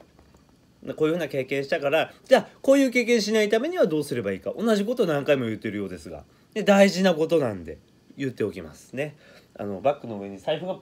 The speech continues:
ちょこんと置いてあるんだけどね。<laughs> ね、こういう感じでございます。あ、うー。今日二本目かな、もしかして動画出すのね。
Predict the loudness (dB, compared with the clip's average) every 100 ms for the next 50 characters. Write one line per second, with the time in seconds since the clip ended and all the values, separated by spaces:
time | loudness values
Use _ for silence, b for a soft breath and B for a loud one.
0 | _ _ -10 -8 -6 -2 0 -2 -4 -4
1 | -2 -2 -4 0 0 -2 B B B B
2 | B _ _ -20 -20 -20 _ _ _ -10
3 | -10 -8 -4 -2 -2 -2 -4 -6 -10 -8
4 | -2 -2 0 0 0 -2 -2 -4 -6 -6
5 | -4 -4 -8 -14 -12 -10 -6 -8 B B
6 | B _ _ _ _ -6 -4 -2 -2 -2
7 | -2 -2 -4 -2 -2 -2 -4 -4 -4 -4
8 | -6 -4 -4 -4 -10 -12 -12